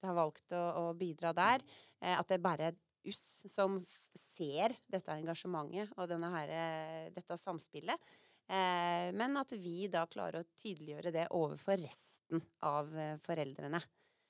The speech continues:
Eh, ja. Og, ehm, og det er, ja,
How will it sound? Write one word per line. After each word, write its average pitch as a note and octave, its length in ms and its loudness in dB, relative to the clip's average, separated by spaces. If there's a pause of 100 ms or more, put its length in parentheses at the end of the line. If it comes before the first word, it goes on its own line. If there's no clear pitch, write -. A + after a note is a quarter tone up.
(360)
Eh, D3+ 320 -4
ja. - 80 -2 (300)
Og, G3+ 260 4
ehm, F#3+ 720 2 (960)
og E4+ 80 2
det F#4 80 6
er, B3+ 180 6 (140)
ja, C4+ 80 4